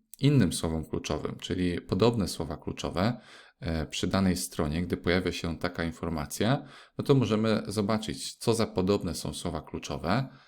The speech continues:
E, coś takiego też widać na przykład w tym miejscu i możemy wybrać opcję Pokaż top dziesięć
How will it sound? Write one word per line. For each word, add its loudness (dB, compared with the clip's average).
E, -4
coś -4
takiego -2
też -6
widać -4
na -6
przykład -10
w -20
tym 0
miejscu 0
i 6
możemy 0
wybrać -4
opcję -6
Pokaż -4
top -4
dziesięć -2